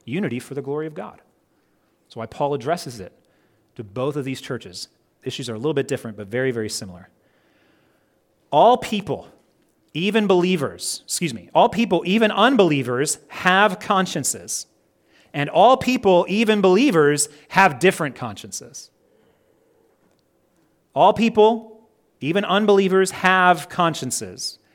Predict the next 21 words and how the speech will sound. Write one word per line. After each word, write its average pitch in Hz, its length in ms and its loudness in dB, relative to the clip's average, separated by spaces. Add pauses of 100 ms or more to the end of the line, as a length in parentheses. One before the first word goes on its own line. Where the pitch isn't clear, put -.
(140)
And 113 120 -12
all 185 280 4
people, 226 460 0
even 190 400 -2 (200)
believers, 190 1040 2 (260)
have 151 400 -2 (260)
different 160 460 -4
consciences. - 720 -12 (1000)
There's 123 100 -10
an 180 60 -10
illustration 196 520 2
they 170 80 0
use 165 260 0
in 170 80 -2
this 160 160 -2
book 151 320 0
that's - 340 -2 (240)
from 147 220 -6
another 185 400 2
author, 151 600 2 (240)
um, 107 540 -6